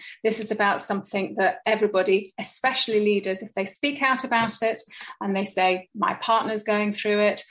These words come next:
or, "I support various people in my, in, in my team," then it gives everybody else permission to start talking about it. So creating that awareness with all colleagues is super important,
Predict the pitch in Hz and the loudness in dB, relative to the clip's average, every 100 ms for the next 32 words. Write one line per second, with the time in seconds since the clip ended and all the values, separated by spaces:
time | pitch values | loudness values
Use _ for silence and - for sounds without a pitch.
0 | - - 190 185 - 202 208 208 - 208 | -16 -2 2 2 4 2 0 -8 -2 -2
1 | - 202 196 196 - - 208 208 190 190 | 0 0 0 0 -4 -8 -6 -2 0 2
2 | 190 196 214 202 190 208 202 202 220 220 | 2 2 0 -2 -2 -2 0 2 0 0
3 | 220 220 220 - - - - 220 214 - | -4 -4 -4 -10 -16 -16 -2 2 2 2
4 | 220 208 - 226 247 226 214 208 - 202 | 4 4 4 2 2 4 4 2 -4 -6
5 | 196 - 196 - - 185 - 233 233 254 | -6 -6 -8 -4 0 0 0 -2 0 0
6 | 233 247 254 - 311 359 - - - - | 2 2 2 2 0 0 -8 -18 -18 -2
7 | 214 - - 277 277 277 254 - 214 220 | 0 0 4 2 4 0 0 2 4 4
8 | 214 214 208 202 190 - 226 240 254 - | 4 0 -4 -6 -8 -2 4 4 4 2
9 | 269 277 294 - - - 247 - 220 214 | 4 2 0 -8 -12 -10 -8 -6 -6 -2
10 | 220 214 220 208 | 0 0 -4 -8